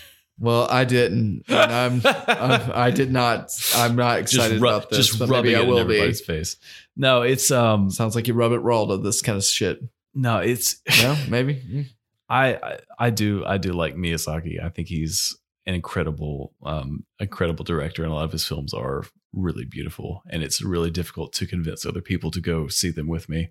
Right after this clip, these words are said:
Speaker 2: I think one of his
Speaker 1: What do you
Speaker 2: last,
Speaker 1: mean, like your girlfriend?
Speaker 2: one of it, <laughs> no, we actually haven't had this conversation though. But I think a couple years back, I don't remember if it was you. I asked if you wanted to go down to downtown Winston and see, see this, but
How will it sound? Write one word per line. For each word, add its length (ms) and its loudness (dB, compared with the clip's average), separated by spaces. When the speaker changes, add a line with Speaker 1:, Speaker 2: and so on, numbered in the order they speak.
Speaker 2:
I 80 -2
think 220 0
one 160 4
of 60 0
his 140 0
Speaker 1:
What 80 0
do 40 6
you 80 6
Speaker 2:
last, 20 6
Speaker 1:
mean, 140 4
like 160 2
your 80 0
girlfriend? 640 2
Speaker 2:
one 180 0
of 100 -2
it, 640 -2
<laughs> 140 -14
no, 160 4
we 160 2
actually 260 2
haven't 180 4
had 140 4
this 140 0
conversation 640 0
though. 140 -4
But 160 2
I 40 0
think 220 -2
a 60 -2
couple 260 -4
years 300 0
back, 560 -2
I 140 -2
don't 140 0
remember 260 2
if 140 -4
it 60 -4
was 240 0
you. 180 2
I 120 2
asked 280 2
if 120 -4
you 100 0
wanted 140 0
to 60 -4
go 180 0
down 260 0
to 160 -4
downtown 480 0
Winston 360 0
and 100 0
see, 520 0
see 280 0
this, 360 -2
but 280 -6